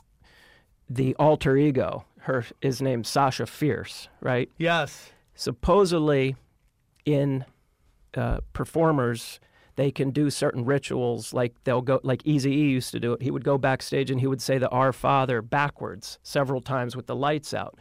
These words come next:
Speaker 1: That brings a demon through you. Now,
Speaker 2: What is it backwards?
Speaker 1: if
Speaker 2: Our
Speaker 1: it's the
Speaker 2: Fa-
Speaker 1: Our Father who art in heaven, you start at the end and go backwards. I won't fucking do it. I mean, y-,
Speaker 2: I won't do it either,
Speaker 1: I don't
Speaker 2: but
Speaker 1: know
Speaker 2: if
Speaker 1: if
Speaker 2: you
Speaker 1: I
Speaker 2: wanna do
Speaker 1: believe
Speaker 2: it at
Speaker 1: in it,
Speaker 2: home,
Speaker 1: but
Speaker 2: let us
Speaker 1: yeah, I'm
Speaker 2: know
Speaker 1: not
Speaker 2: how
Speaker 1: doing,
Speaker 2: it
Speaker 1: I'm not
Speaker 2: goes.
Speaker 1: going into the bathroom to do it
Speaker 2: Dude,
Speaker 1: by myself,
Speaker 2: oh
Speaker 1: just
Speaker 2: my
Speaker 1: in
Speaker 2: God,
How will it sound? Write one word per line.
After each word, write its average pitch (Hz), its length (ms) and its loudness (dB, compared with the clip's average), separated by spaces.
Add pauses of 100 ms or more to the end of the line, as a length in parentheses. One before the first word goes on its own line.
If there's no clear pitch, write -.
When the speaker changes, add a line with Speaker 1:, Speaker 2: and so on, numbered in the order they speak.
(180)
Speaker 1:
That 151 320 -2
brings 147 640 -4
a 135 80 -8
demon 127 460 -4
through 147 160 -4
you. 123 180 -6
Now, 117 160 -4
Speaker 2:
What 196 140 0
is 233 160 -2
it 233 180 0
backwards? 196 840 -4 (500)
Speaker 1:
if - 140 -8
Speaker 2:
Our 165 120 0
Speaker 1:
it's 175 160 -4
the - 80 0
Speaker 2:
Fa- 123 60 4
Speaker 1:
Our 147 140 4
Father 135 380 0
who 131 80 -2
art 135 160 0
in 123 60 -6
heaven, 131 180 -2
you 127 80 -4
start 156 320 0
at 135 120 -4
the 143 140 -2
end 151 220 0
and 123 100 -6
go 110 120 -4
backwards. 131 720 -4
I 180 60 4
won't 208 200 0
fucking 127 360 -6
do 139 180 -2
it. - 120 -6
I 123 40 -8
mean, 123 160 -4
y-, - 180 -6 (300)
Speaker 2:
I 208 160 2
won't 240 200 2
do 240 180 0
it 233 80 -2
either, 233 220 2
Speaker 1:
I 190 120 6
don't 226 140 6
Speaker 2:
but - 20 2
Speaker 1:
know 196 100 6
Speaker 2:
if 196 60 4
Speaker 1:
if 220 60 -2
Speaker 2:
you - 40 4
Speaker 1:
I 190 40 6
Speaker 2:
wanna 233 180 8
do 185 60 4
Speaker 1:
believe 226 160 6
Speaker 2:
it 226 40 6
at 240 60 8
Speaker 1:
in 233 80 6
it, 233 60 6
Speaker 2:
home, 220 200 2
Speaker 1:
but 170 80 4
Speaker 2:
let 208 100 4
us 185 60 2
Speaker 1:
yeah, 143 120 6
I'm 170 60 4
Speaker 2:
know 202 60 2
Speaker 1:
not 196 140 6
Speaker 2:
how 185 40 0
Speaker 1:
doing, 185 160 4
Speaker 2:
it - 100 -2
Speaker 1:
I'm 196 120 4
not 202 120 4
Speaker 2:
goes. 147 80 -4
Speaker 1:
going 180 200 4
into 165 160 2
the 156 80 0
bathroom 147 460 2
to 117 80 -2
do 131 140 2
it 123 60 4
Speaker 2:
Dude, - 80 2
Speaker 1:
by 131 60 2
myself, 415 400 4
Speaker 2:
oh 427 60 0
Speaker 1:
just 349 260 6
Speaker 2:
my - 60 6
Speaker 1:
in 330 60 4
Speaker 2:
God, 427 100 4